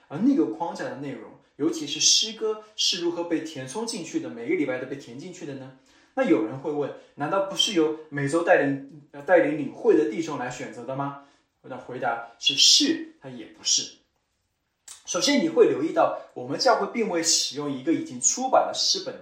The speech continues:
诗歌本集合。比如说，我们知道有很多诗歌本集合，比如说过去，呃，在 <laughs> 教教会里面有什么红本的、蓝本的，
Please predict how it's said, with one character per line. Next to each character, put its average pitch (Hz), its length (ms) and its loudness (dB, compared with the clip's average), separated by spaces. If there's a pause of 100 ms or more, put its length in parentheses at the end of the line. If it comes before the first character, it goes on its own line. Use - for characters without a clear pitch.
(300)
诗 - 280 8
歌 220 200 6
本 - 140 -6
集 120 200 -6
合。 - 160 -18 (420)
比 139 80 -6
如 139 40 -2
说， 147 200 -2
我 127 60 -4
们 123 120 -8
知 160 160 2
道 143 60 6
有 143 100 4
很 - 180 -6
多 - 140 -6
诗 - 180 4
歌 165 100 -4
本 127 160 -4
集 - 180 -16
合， 107 160 -18
比 113 60 -10
如 113 40 -12
说 120 160 -12 (320)
过 170 160 4
去， 147 260 -2
呃， 110 280 -10 (280)
在 - 380 2 (120)
<laughs> 139 200 -14
教 151 180 2
教 139 160 2
会 135 140 0
里 110 60 -10
面 120 100 -10
有 113 100 -8
什 - 80 -14
么 113 80 -14
红 143 240 -12
本 170 160 4
的、 117 120 -6
蓝 139 240 -4
本 117 160 -8
的， - 140 -16